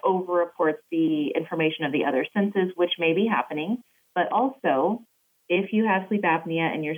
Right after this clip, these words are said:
sleep quality at night is really poor, even if you're not waking, even if you're just snoring all night, you're not getting good quality sleep, then that's also gonna do the same thing to your sensory processing. It's gonna have the,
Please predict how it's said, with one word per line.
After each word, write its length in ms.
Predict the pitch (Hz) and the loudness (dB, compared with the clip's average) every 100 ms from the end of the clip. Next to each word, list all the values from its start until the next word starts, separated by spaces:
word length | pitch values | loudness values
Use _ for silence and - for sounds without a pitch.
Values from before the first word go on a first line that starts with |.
| - | -4
sleep 160 | 165 | -4
quality 500 | - 165 156 156 156 | -2 0 0 2 2
at 100 | 151 | 0
night 240 | 151 151 127 | 0 0 0
is 120 | 143 | -2
really 480 | 160 160 170 160 151 - | -4 -4 -2 0 -2 -2
poor, 380 | 226 196 147 - | 0 2 2 0
even 220 | 254 349 | -2 0
if 100 | 320 | 0
you're 100 | 269 | 0
not 180 | 247 185 | 0 0
waking, 340 | 190 202 110 104 | 0 -2 -4 -4
even 200 | 160 190 | -4 0
if 80 | |
you're 80 | 196 | -2
just 320 | - 175 175 | 0 -2 -2
snoring 280 | - 165 170 | -4 0 2
all 140 | 147 143 | 2 2
night, 320 | 135 127 - | 0 0 -4
you're 120 | 170 | -2
not 220 | 165 165 180 | 0 0 0
getting 200 | 165 156 | -2 0
good 180 | 156 | -2
quality 420 | - 160 147 143 - | -2 -2 0 -2 -4
sleep, 260 | 196 156 127 _ - _ _ _ 170 | 0 0 0 _ -20 _ _ _ -2
then 160 | 180 | 0
that's 240 | 180 180 - _ - | 2 0 -2 _ -4
also 240 | 208 220 214 | 0 0 0
gonna 220 | 180 165 | 0 2
do 80 | 151 | 0
the 140 | 151 | 0
same 140 | 147 139 | -2 -6
thing 120 | 135 | -6
to 60 | 127 | -6
your 100 | 135 | -6
sensory 260 | 147 143 | -6 -6
processing. 520 | 135 131 123 - 143 | -2 -2 0 -2 0
It's 120 | 139 139 | -2 -2
gonna 200 | 156 160 | -4 -2
have 240 | 156 156 165 | -2 -2 0
the, 160 | 151 | -2